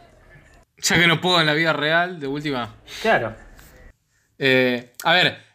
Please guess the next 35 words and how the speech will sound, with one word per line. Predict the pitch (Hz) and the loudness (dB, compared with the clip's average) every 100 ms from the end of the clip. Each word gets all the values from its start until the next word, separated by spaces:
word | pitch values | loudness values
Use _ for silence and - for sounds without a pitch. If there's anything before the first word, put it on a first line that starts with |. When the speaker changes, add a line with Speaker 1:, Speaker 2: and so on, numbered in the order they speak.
| _ _ _ _ _ | _ _ _ _ _
Speaker 1:
sí, | - - 208 | -12 -4 0
una | 202 269 | 0 2
de | 233 | 0
las | 175 | 2
cosas | 226 233 | 0 -2
que | 208 151 | -2 -2
más | 170 | -2
busca | 185 170 180 | -4 -6 -4
la | 151 | -4
gente | 160 170 175 147 | -4 -6 -2 -2
dentro | 131 147 151 135 | -2 -4 -2 -4
de | |
los | 117 113 | -2 -6
videojuegos | 120 107 127 156 135 - | -6 -6 -4 -2 -2 -4
es | 113 | -8
el | 123 113 | -6 -6
sentirse | 104 135 120 131 147 | -6 -6 -4 -4 -6
parte | 123 127 131 | -4 -4 -4
de | 110 | -6
la | 101 | -6
historia. | 107 120 107 | -6 -4 -4
Cuando | 92 101 113 | -8 -8 -8
uno | 131 131 | -4 -4
ve, | 131 131 - | -2 -4 -6
lee | 123 135 | -6 -4
un | 131 | -2
libro, | 143 147 139 135 135 131 | -2 0 0 0 -2 -4
cuando | 117 113 113 113 110 107 110 | -8 -10 -10 -10 -10 -12 -12
escucha | 117 113 117 | -14 -12 -10
una | 127 | -8
canción, | 120 120 - 143 139 135 131 | -8 -8 -6 -6 -6 -6 -8
cuando | 110 117 113 104 | -10 -10 -10 -8
Speaker 2:
Sí, | 214 | -4
también | 160 196 | -2 0
influir. | 147 143 226 143 120 | 0 2 2 2 -2